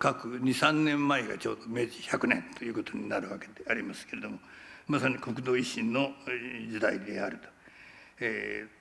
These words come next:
ー、特に過密過疎の問題が、え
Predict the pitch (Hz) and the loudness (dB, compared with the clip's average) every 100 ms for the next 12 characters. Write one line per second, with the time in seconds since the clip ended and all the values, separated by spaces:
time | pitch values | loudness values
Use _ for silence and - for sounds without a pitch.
0 | - - - _ _ - - 135 139 135 | -18 -18 -18 _ _ -10 -6 -4 2 2
1 | 127 - - - _ _ - 147 139 - | 2 -4 -20 -20 _ _ 4 4 6 0
2 | 107 113 - - 131 120 101 - - - | -6 -8 -2 0 2 0 -4 -12 -12 0
3 | 147 147 - 127 113 110 110 110 127 131 | 0 0 -4 -2 -2 0 -2 0 4 4
4 | - - - - - 117 107 101 101 | 2 -12 -16 -20 -4 -2 0 -2 -6